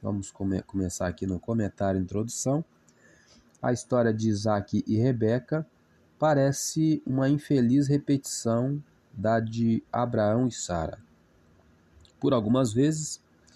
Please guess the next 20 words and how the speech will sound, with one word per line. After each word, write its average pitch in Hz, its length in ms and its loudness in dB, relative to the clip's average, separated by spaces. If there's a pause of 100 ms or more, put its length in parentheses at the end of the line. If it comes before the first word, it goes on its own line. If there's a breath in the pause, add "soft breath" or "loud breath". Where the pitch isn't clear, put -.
(360 soft breath)
Abraão 123 340 2
não 170 160 0
soube 143 280 0
lidar 127 340 2
com 131 120 0
os 123 80 -4
sentimentos 113 680 -2
de 117 120 0
sua 131 280 -4
esposa, 123 720 0 (960 loud breath)
cometendo 104 600 -2
erros 139 640 -2 (500)
pelos 110 360 -2
quais 127 500 -2
pagou 123 640 0 (120)
um 107 120 -6
alto 107 460 -4
preço. 87 480 -6
Nesta 165 260 -6
lição, 175 440 -2